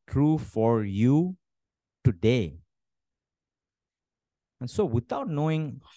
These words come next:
how to use a tool, we can get derailed.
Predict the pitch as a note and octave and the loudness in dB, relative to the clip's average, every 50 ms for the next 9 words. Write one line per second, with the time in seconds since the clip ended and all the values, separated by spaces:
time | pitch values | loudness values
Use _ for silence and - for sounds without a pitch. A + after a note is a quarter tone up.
0 | - - D#3+ F#3 G#3 A3+ G#3 - C#3+ A#2 A2 A2 G#2+ F#2+ G2+ F#2 - - G#2 F2+ | -2 0 2 2 2 2 2 2 2 4 4 4 2 2 0 -4 -2 0 0 0
1 | E2 D#2+ D#2+ F2+ A#2+ _ _ _ _ _ _ _ _ _ _ _ _ _ _ _ | 0 -2 -6 -8 -14 _ _ _ _ _ _ _ _ _ _ _ _ _ _ _
2 | _ _ _ _ _ _ _ - - - G2 A2 B2 B2 A2+ C3+ A#2+ F#2+ F2+ F#2 | _ _ _ _ _ _ _ -18 -14 -12 -6 -4 -2 0 0 -2 -2 -2 -4 -4
3 | F2+ E2+ F2+ G2 B2 D3+ D3+ G#2+ F2 D#2 - | -4 -2 -2 0 0 2 2 0 0 -2 -6